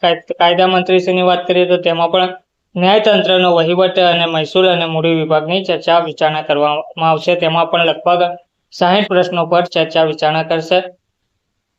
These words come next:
જાહેર હિસાબ સમિતિનો ત્રીજો અને ચોથો જે અહેવાલ રજૂ કરાયો હતો,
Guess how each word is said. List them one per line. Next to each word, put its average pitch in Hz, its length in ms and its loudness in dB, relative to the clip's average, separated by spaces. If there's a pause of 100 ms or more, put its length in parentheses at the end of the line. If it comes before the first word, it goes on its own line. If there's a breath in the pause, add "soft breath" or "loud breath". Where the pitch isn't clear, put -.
(160)
જાહેર 190 320 2
હિસાબ 208 280 2
સમિતિનો 190 500 2
ત્રીજો 180 280 2
અને 180 200 2
ચોથો 170 340 2
જે 170 160 0
અહેવાલ 160 340 2
રજૂ 165 220 -2
કરાયો 165 300 2
હતો, 170 200 2